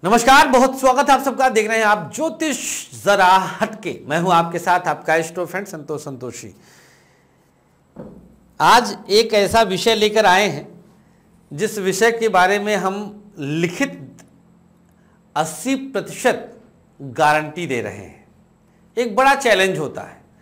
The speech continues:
अस्सी प्रतिशत कम नहीं होता है। बस एक star यहाँ ऊपर लग रहा है, मतलब condition supply में बोल रहा हूँ साथ में, वो ये है कि आपको आपकी चंद्र राशि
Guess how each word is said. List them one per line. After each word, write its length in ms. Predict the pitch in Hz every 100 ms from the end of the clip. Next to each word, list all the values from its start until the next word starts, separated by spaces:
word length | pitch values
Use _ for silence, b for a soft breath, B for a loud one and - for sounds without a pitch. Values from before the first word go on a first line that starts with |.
| b b b b -
अस्सी 300 | 160 - 226
प्रतिशत 500 | 226 202 - 220 -
कम 120 | 208
नहीं 280 | 190 160 175
होता 280 | 135 123 101
है। 280 | 92 - - _ _ _ _ b b b b b b
बस 360 | 135 226 240 - - _ -
एक 400 | 220 254 - -
star 420 | 160 - 185 180 208
यहाँ 240 | 170 185
ऊपर 260 | 185 185 175
लग 180 | 175
रहा 280 | 165 147 147
है, 140 | 185 185
मतलब 320 | 160 170 170
condition 440 | 156 151 151 175
supply 480 | 170 - 135 139 175
में 180 | 175 147
बोल 220 | 143 135
रहा 140 | 127
हूँ 120 | 127 120
साथ 320 | 127 120 120
में, 260 | 143 220 220 B B B B
वो 200 | - 175
ये 280 | 170 165 233
है 200 | 165 151 - - _ _ b b b _
कि 500 | - 220 254 262 - - _ -
आपको 600 | 160 202 - - 220 233
आपकी 600 | - 151 175 185 - 202
चंद्र 500 | - - 214 214 196 185
राशि 540 | 147 160 170 - -